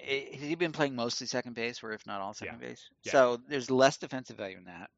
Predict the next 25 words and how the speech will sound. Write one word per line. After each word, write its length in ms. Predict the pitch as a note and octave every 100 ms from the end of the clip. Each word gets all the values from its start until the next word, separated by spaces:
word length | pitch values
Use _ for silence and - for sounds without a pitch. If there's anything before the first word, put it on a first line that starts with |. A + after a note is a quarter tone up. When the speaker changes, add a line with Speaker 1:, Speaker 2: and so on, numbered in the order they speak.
| _ -
Speaker 1:
which 260 | A2 - A#2
Speaker 2:
Mm-hmm. 180 | F#2 E2
Speaker 1:
contributes 380 | B2 A#2+ G2+ -
a 40 |
little 340 | G#2 A2+ A2+ G2
bit 260 | F#2 F2 -
to 100 | G#2
the 100 | F#2+
negative 340 | F#2 F2+ F#2 -
war. 280 | F#2+ F2+ - - - -
Speaker 2:
Yeah, 80 | -
he's 120 | A2
played 160 | C#3 C#3
Speaker 1:
But 100 | A2
the 60 | A#2
Speaker 2:
exclusively 380 | A2 G#2 E2+
second 300 | E2+ F2 -
base. 260 | A#1 - - _ _ -
Speaker 1:
Yeah, 340 | C3+ B2 G#2 -
so 200 | - C3+
that's 260 | D3+ -
not 140 | D3+ C3
gonna 180 | A2+
help. 240 | A2 F#2+ - _
But, 200 | A#2+